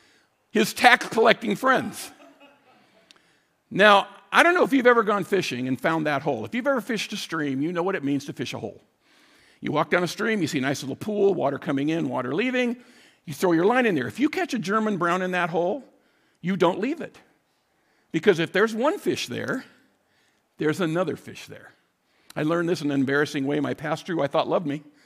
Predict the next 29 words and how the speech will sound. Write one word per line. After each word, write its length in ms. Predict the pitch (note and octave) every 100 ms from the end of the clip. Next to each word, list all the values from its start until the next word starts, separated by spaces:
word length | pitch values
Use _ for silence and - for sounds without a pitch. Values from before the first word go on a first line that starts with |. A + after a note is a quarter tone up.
| _ _ - _
saw 200 | - E3
me 100 | E3
fishing, 360 | C#3 E3 - G#3+
came 200 | F3+ D#3+
up, 120 | F#3+
said, 140 | - D3+
"How 80 |
you 120 | E3 D#3
doing?" 380 | D#3+ G#3 D4+ - - _ _ _ _
I 100 | F3
opened 260 | F3 E3+ E3
my 100 | D#3+
creel 400 | - E3+ G#3+ A3+
and 100 | D#3
said, 160 | F3
"Look, 280 | G3 E4+ -
a 40 | G#2+
German 300 | D3 F3+ E3
brown." 240 | G3+ A3+
He 40 |
goes, 220 | D3 C#3 D3+
"Wow, 160 | A3
you 140 | G#3 -
caught 260 | G#3+ C4
it. 80 | -
Go 120 | E3
ahead 120 | G#3+
and 80 | G#3+
go." 240 | A#3+ A3